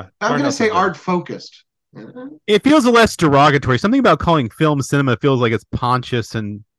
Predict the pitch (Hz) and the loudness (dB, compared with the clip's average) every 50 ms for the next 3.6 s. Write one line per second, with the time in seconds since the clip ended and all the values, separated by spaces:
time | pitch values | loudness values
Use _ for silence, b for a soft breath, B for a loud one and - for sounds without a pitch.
0 | _ - 151 143 117 85 73 - - - 147 135 139 - 139 131 123 - - 117 | _ -10 -6 -6 -6 -6 -8 -10 -8 -6 -6 -6 -6 -8 -10 -10 -10 -8 -8 -6
1 | 107 123 113 113 117 123 127 117 104 98 98 90 - _ _ _ _ - 156 190 | -4 -2 -2 0 0 0 0 -2 -2 -4 -8 -10 -14 _ _ _ _ -6 -6 -6
2 | 196 - 202 180 160 135 139 151 147 139 131 147 135 - 120 110 127 117 107 - | -4 -4 -2 -2 -2 -2 -2 -2 -2 -2 -4 -4 -4 -6 -8 -10 -8 -8 -8 -10
3 | _ _ _ _ - 123 123 139 143 147 139 | _ _ _ _ -16 -8 -6 -4 -4 -4 -6